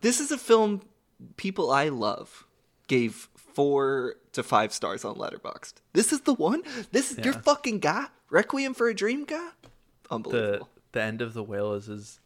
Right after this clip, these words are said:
Speaker 2: his daughter tells him that she forgives him from being gay and he ascends to heaven.
Speaker 1: I
Speaker 2: Like,
Speaker 1: watched Hi-
Speaker 2: literally <laughs> ascends to heaven.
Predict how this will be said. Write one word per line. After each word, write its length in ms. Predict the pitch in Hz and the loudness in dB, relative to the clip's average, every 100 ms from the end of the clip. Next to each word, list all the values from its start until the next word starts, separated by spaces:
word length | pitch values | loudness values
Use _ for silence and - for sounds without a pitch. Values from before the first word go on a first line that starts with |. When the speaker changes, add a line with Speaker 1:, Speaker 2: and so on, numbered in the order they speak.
| _ | _
Speaker 2:
his 220 | 117 104 | -14 -12
daughter 340 | - 98 101 101 | -6 -6 -6 -6
tells 300 | 104 101 107 | -6 -6 -6
him 140 | 104 | -8
that 240 | 104 101 - | -8 -10 -12
she 200 | - 110 | -14 -12
forgives 380 | - 104 101 107 | -12 -10 -10 -10
him 100 | 101 | -12
from 220 | - 104 | -12 -12
being 300 | 104 101 101 | -10 -10 -8
gay 220 | 101 101 | -6 -4
and 120 | 98 107 | -6 -8
he 80 | |
ascends 400 | 104 - 95 101 | -10 -8 -10 -8
to 120 | - 95 | -10 -10
heaven. 340 | 101 104 107 - - _ _ _ _ _ _ _ _ _ _ _ _ _ _ _ _ _ _ _ _ _ - - | -10 -10 -12 -14 -20 _ _ _ _ _ _ _ _ _ _ _ _ _ _ _ _ _ _ _ _ _ -16 -2
Speaker 1:
I 80 | |
Speaker 2:
Like, 80 | 131 | 0
Speaker 1:
watched 140 | 123 123 | 0 -2
Hi- 60 | |
Speaker 2:
literally 360 | 127 123 117 127 | 0 0 -2 -4
<laughs> 40 | |
ascends 440 | 160 - 139 127 - | -6 2 2 2 0
to 120 | 135 - | -6 -4
heaven. 280 | 135 - | -6 -6